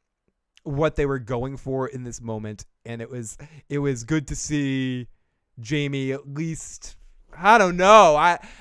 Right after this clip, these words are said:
I don't know. It's hard, it's hard for me here because I would have rather him stay up north and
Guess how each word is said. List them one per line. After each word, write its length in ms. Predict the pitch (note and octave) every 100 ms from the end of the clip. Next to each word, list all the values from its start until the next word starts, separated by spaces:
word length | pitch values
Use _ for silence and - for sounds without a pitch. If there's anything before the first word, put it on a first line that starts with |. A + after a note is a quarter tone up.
| -
I 100 | G#3+
don't 120 | A#3
know. 180 | G#3 D3
It's 120 | D3+
hard, 200 | G#3 G#3 G#3
it's 140 | G3
hard 280 | F#3+ F3+ F3
for 80 | D#3+
me 160 | C3+
here 180 | B2 A#2
because 460 | B2 C3+ B2 A2+ - - _ -
I 120 | E3
would 120 | E3+
have 100 | C#3
rather 320 | D3 C#3+ C#3+
him 340 | C#3 B2 B2 B2
stay 320 | - C3+ B2
up 180 | A2+ A#2+
north 520 | A#2 A2+ G#2+ - - -
and 600 | A#2 A2 A2 A2 A2